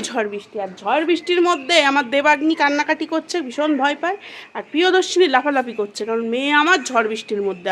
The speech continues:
আসবে। ভয় ডর বলে কিচ্ছু নেই। তো যাই হোক, ঝড় বৃষ্টিতে একটু ঠান্ডা হয়েছে ঠিকই, কিন্তু কালকে রাতে আমাদের এখানে কারেন্ট ছিল না। কারেন্ট এসেছে আজকে সাতটার পর। রাতে ঘুম সত্যিই ঠিকঠাক হয়নি, কারণ অভ্যাস হয়ে গেছে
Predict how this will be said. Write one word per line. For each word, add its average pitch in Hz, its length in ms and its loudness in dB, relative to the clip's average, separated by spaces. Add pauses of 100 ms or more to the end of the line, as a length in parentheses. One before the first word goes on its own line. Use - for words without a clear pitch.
আসবে। - 240 -14 (520)
ভয় 240 340 6
ডর 269 140 4 (100)
বলে 294 220 0
কিচ্ছু 262 340 -10 (100)
নেই। 202 140 -2 (460)
তো 285 60 -6 (120)
যাই 302 180 4 (100)
হোক, 466 160 6 (540)
ঝড় 277 200 4
বৃষ্টিতে 320 340 -2
একটু 359 100 -6 (100)
ঠান্ডা 294 440 2
হয়েছে 320 340 0
ঠিকই, 294 280 -4 (420)
কিন্তু 262 300 -2 (240)
কালকে 233 320 0
রাতে 220 180 2 (100)
আমাদের 233 240 -2
এখানে 254 180 -4 (100)
কারেন্ট 226 320 0
ছিল 247 100 -8 (120)
না। 294 40 2 (140)
কারেন্ট 233 340 -2
এসেছে 247 280 -10
আজকে 240 160 -10 (100)
সাতটার 233 500 -6
পর। 294 100 -2 (460)
রাতে 208 240 -2 (120)
ঘুম 240 160 -2 (140)
সত্যিই 285 400 -8
ঠিকঠাক - 460 -16
হয়নি, 185 260 -10 (400)
কারণ 285 240 -6
অভ্যাস 294 320 -2
হয়ে 311 200 2
গেছে 311 160 0